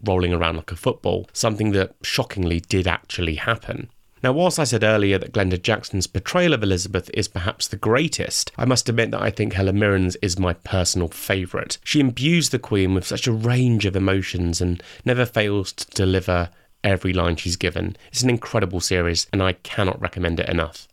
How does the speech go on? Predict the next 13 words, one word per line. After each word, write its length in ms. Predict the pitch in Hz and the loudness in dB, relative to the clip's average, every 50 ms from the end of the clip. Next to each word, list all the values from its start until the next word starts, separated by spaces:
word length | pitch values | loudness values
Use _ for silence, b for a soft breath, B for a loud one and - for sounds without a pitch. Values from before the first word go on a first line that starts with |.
| - - | -8 -4
The 80 | - 143 | -2 0
second 340 | - - 220 - - 185 127 | 0 0 0 0 0 0 2
series, 500 | - 113 101 92 90 90 87 82 - - | 2 2 2 2 2 2 0 0 -2 -2
released 300 | 104 95 90 85 - - | 0 0 0 0 0 -2
in 60 | 92 | -2
two 100 | - - | -2 -2
thousand 260 | - 90 85 - - | -2 -2 -2 0 -2
and 120 | 85 82 - | -4 -2 2
five, 320 | 90 80 80 82 85 - | 2 2 2 2 0 -2
as 160 | - 104 98 | 0 0 2
I 80 | 117 107 | 2 2
said, 360 | - - 95 92 90 87 - - - - | 2 2 2 2 0 0 -2 -8 -12 -6
was 440 | - 92 90 87 87 87 87 - - | -2 0 2 2 2 0 0 -4 -4